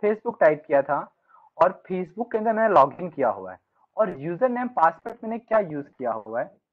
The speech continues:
उस informations को भी capture इसने कर लिया। Capture क्यों कर लिया? क्योंकि हमारे पास इसमें already keylogger मेरी इस मशीन पर इंस्टॉल है और keylogger को मैंने start कर दिया था। तो हमारे पास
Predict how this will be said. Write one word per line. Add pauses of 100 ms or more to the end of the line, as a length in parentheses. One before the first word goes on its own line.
(420)
उस (220)
informations
को
भी
capture
इसने
कर
लिया। (340)
Capture
क्यों
कर
लिया?
क्योंकि
हमारे
पास
इसमें
already (120)
keylogger (320)
मेरी
इस
मशीन
पर
इंस्टॉल
है (340)
और (160)
keylogger
को
मैंने
start
कर
दिया
था। (360)
तो
हमारे
पास